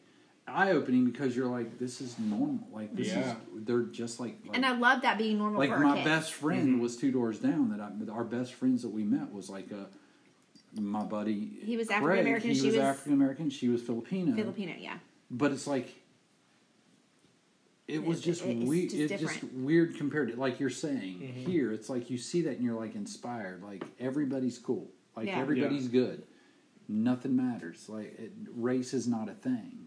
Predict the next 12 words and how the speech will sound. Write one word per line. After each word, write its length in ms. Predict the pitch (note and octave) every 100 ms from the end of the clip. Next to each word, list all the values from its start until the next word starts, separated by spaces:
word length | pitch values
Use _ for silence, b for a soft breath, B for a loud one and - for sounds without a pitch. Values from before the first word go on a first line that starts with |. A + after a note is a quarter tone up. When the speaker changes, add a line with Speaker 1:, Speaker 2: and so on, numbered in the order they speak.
| -
Speaker 1:
And 140 | C3 C3+
our 120 | C3+
kids 420 | - F#3 G3+ B2+
didn't 220 | A2 G2 G2
look 140 | F2+
at 80 | E2
race, 500 | F2 - - - - -
you 140 | G#2+ G#2+
Speaker 3:
Mm-mm. 40 |
Speaker 1:
know, 240 | - - - b b b b -
being 280 | A#2 G2 F#3
there. 420 | C#4 A#3+ -